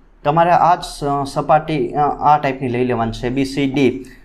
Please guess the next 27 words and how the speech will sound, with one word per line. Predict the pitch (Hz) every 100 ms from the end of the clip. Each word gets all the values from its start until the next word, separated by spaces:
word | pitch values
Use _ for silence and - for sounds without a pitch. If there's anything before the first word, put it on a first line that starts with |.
| _ -
જો, | 196 175
એક | 180 180
આ | - 170
ટાઈપની | 190 180 180 180
સપ-, | 170 175 190
આ | 151 170
સપાટીને | 160 165 165 175 175 180 180 175 170 _ - _ _ 127
અહીંથી | 160 160 185 175
ઉપાડો | - 147 165 196 185 175
અને | 147
અહીંયા | 147 143
મૂકી | 135 143 135
દો, | 127 123
બરાબર? | 127 175 170 127 - - - -
તો | 170 180 180
જો, | 165 170 127 127 -
અ, | 139 147
શું | - 233
થઈ | 202 185
જશે | 165 170 202 190 - - _ -
કે, | 175 180 180 185
અ, | 180
આનું | 180 - 180 190
ક્ષેત્રફળ | 190 190 208 202 208
રાખો | 170 - 190
એ | 165
જેટલું. | 147 127 131 127 127